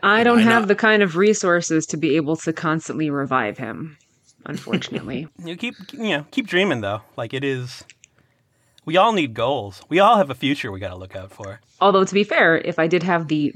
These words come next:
Speaker 1: billions of dollars, uh, and medical expertise to resuscitate you over and over again, I, I wouldn't do it. Just, I want to
Speaker 3: Well,
Speaker 1: just stay dead.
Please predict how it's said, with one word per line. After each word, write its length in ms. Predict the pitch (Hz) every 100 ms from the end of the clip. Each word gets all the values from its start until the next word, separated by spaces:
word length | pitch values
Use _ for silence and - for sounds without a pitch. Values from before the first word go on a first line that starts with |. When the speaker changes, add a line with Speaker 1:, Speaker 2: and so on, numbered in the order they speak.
| 151
Speaker 1:
billions 380 | 156 151 147 143
of 80 |
dollars, 600 | 139 131 135 131 139 139 - -
uh, 280 | 131 123 -
and 360 | 135 120 127 - - - - - _ _ _
medical 340 | 175 214 214 196
expertise 600 | 190 - 185 175 170 -
to 320 | - 160 156
resuscitate 640 | 143 143 190 180 - 180
you 180 | 170 175
over 220 | 165 165
and 80 | 165
over 160 | 165 165
again, 240 | 175 180
I, 220 | 170 165 -
I 100 | 151
wouldn't 280 | 143 123 120
do 140 | 120
it. 160 | 73 - _ _ _ _ _ -
Just, 320 | 139 - _ _
I 60 | 151
want 140 | 135
to 40 | -
Speaker 3:
Well, 100 | -
Speaker 1:
just 220 | 151 - _ _ _ _ _ - _ _ _ _
stay 320 | - - -
dead. 280 | - -